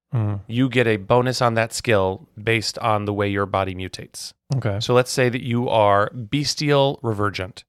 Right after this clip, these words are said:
Speaker 1: Yep.
Speaker 2: and you're a rogue
Speaker 1: Mm-hmm.
Speaker 2: and you say, "I'm choosing stealth."
Speaker 1: Yep.
Speaker 2: Right?
Speaker 1: Yeah.
Speaker 2: Um, and y-, this is a character that has very low charisma.
Speaker 1: Mm-hmm.
Speaker 2: Okay.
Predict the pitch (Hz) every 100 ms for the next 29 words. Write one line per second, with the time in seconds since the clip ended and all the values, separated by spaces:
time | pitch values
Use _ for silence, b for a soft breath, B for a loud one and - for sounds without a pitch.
0 | _ _ 101 95 - 113 101 92 92 92
1 | 87 85 - _ _ 110 98 101 110 104
2 | - 101 92 95 _ _ _ 147 170 156
3 | 123 107 92 - - 87 - - - _
4 | _ _ - 107 - 98 107 160 - _
5 | - 92 - _ _ _ 127 120 110 104
6 | 98 95 123 _ 135 127 120 123 127 120
7 | 147 165 139 123 131 123 123 110 110 101
8 | 113 123 135 - 143 98 101 156 _ 117
9 | 104 113 113 98 107 123